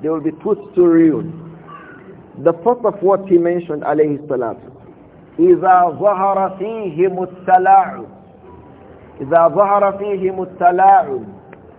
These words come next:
When it becomes common amongst them that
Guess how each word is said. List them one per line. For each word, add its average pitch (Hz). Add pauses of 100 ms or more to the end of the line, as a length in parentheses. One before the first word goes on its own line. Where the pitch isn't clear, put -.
(200)
When 226 (1160)
it 180
becomes 220 (400)
common 226
amongst 190
them 185
that 151